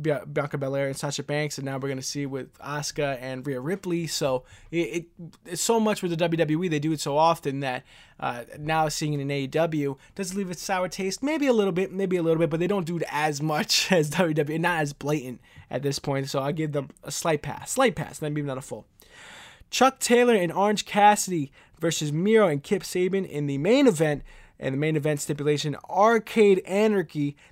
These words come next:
They did a fantastic job setting up ringside with, uh, both real and fake, uh, arcade, uh, you know, the,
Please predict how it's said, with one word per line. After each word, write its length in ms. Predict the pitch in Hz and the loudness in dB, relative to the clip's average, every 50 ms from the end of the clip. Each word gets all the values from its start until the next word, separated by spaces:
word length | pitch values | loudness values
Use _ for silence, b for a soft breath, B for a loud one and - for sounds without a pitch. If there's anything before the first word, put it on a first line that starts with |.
| B | B
They 100 | - 147 | -6 -4
did 140 | 147 156 160 | -2 0 0
a 80 | 156 147 | -2 -2
fantastic 720 | - 165 147 139 - - 202 214 214 220 - 208 180 151 | -2 -4 -4 -4 -4 -2 0 0 0 0 0 -4 -4 -2
job 340 | 190 190 180 170 170 156 - | 0 2 4 4 2 0 -2
setting 340 | - - 185 185 185 175 | -2 -2 -2 -2 -2 -4
up 80 | 160 139 139 | -4 -6 -6
ringside 580 | 156 180 196 202 - - 196 180 165 170 165 | -6 -4 -4 -4 -2 0 2 4 4 4 2
with, 260 | 160 151 151 147 - - B B B B | 2 0 0 0 -2 -4 B B B B
uh, 140 | B 139 135 | B -4 -2
both 240 | 131 151 151 147 147 | 0 0 -2 -2 -2
real 240 | 143 160 165 170 165 | -2 0 0 2 0
and 180 | 160 151 143 | 0 -2 -4
fake, 440 | - - 160 156 156 147 - - _ B B B B B | -4 -2 -2 -2 -2 -2 -4 -10 _ B B B B B
uh, 160 | 143 139 135 - - | -4 -2 -2 -2 -2
arcade, 840 | 143 147 143 143 - - - 185 180 175 180 180 165 156 147 156 - _ _ - - | -2 -2 -2 -2 -6 -8 -6 -4 -4 -2 -4 -4 -4 -6 -6 -8 -12 _ _ -14 -10
uh, 200 | 160 143 139 143 143 139 - _ _ _ _ _ _ - | -10 -8 -8 -8 -10 -12 -14 _ _ _ _ _ _ -8
you 160 | 165 170 165 | -6 -4 -4
know, 80 | 131 123 | -4 -4
the, 260 | 131 143 135 131 | -4 -6 -6 -6